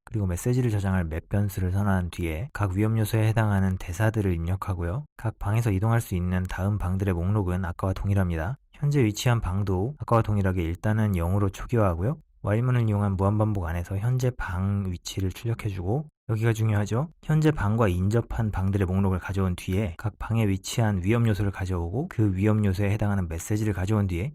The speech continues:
바로 이걸 출력해주는 거죠. 이게 플레이어에게 힌트가 되는 거고, 플레이어는 여기에서 이 메시지들을 보고 어느 방으로 이동할지를 선택하게 되는 거죠.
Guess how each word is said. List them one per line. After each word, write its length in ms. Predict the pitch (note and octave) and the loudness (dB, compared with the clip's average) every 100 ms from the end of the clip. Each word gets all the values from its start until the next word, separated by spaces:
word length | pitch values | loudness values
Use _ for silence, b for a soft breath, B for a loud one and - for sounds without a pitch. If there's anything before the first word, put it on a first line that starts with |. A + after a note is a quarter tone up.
| - | -8
바로 220 | - A#2 | -2 2
이걸 180 | F#2+ G2+ | 4 2
출력해주는 520 | - A#2+ B2 A2 F#2+ | 2 0 2 2 0
거죠. 260 | E2 D2 E2 - _ | -2 -8 -14 -16 _
이게 200 | A2 A#2 | 0 0
플레이어에게 640 | A#2+ - C#3+ B2+ A#2 G#2 G#2+ | 0 0 4 4 4 4 2
힌트가 300 | B2 - A#2+ | 2 2 4
되는 220 | F#2+ F#2+ | 4 2
거고, 380 | F2+ F#2 A2 - | -2 -2 -4 -4
플레이어는 580 | - D3+ C3 C3 G#2 D#2+ | 0 2 2 2 -2 -2
여기에서 580 | F2 A2+ C3+ C3+ C3+ A2 | -4 2 2 4 4 4
이 140 | G#2+ | 2
메시지들을 580 | F#2 F2+ C3 B2+ A#2 G#2+ | 0 0 0 2 2 0
보고 380 | G2 F2 G#2+ A#2 | 0 -2 0 2
어느 160 | G#2 B2 | 2 6
방으로 340 | B2 A2+ G2+ | 6 6 4
이동할지를 540 | F2+ F#2+ F#2 E2+ F#2 | 2 2 0 -2 -4
선택하게 460 | F2+ A2+ A2+ G#2 F#2 | -2 0 0 -2 -6
되는 260 | - F#2+ F#2+ | -4 -2 0
거죠. 340 | E2+ - | -2 -4